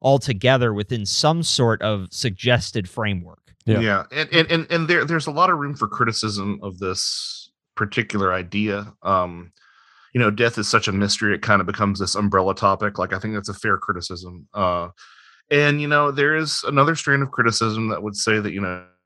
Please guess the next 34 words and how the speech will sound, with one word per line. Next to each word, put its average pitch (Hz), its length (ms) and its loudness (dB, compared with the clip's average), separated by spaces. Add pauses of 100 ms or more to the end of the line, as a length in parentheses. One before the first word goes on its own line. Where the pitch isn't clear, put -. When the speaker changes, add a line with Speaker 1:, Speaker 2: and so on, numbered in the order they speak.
(400)
Speaker 3:
Whitley 95 580 -6 (380)
sort 104 240 2
of 92 100 -4
has 92 180 -2
championed 98 520 -2
this 85 140 -10
meme 92 320 -4
more 92 260 0
than 85 140 -4
anybody 85 440 -4
else. - 520 -12
Um, 78 380 -8 (280)
he 131 80 4
gets 131 160 2
his 123 120 -2
own 113 200 6
dang 101 220 2
chapter 117 440 2
in 170 120 6
the 175 80 6
<laughs> - 180 2
book 214 180 -2
because 165 300 2
he's 175 180 -6
talked 175 240 6
about 143 200 0
this 139 120 -4
connection 127 400 -6
more 117 140 2
elegantly 110 500 0
than 104 160 -2
anybody. 101 360 2
But, - 180 -2
um, 104 300 2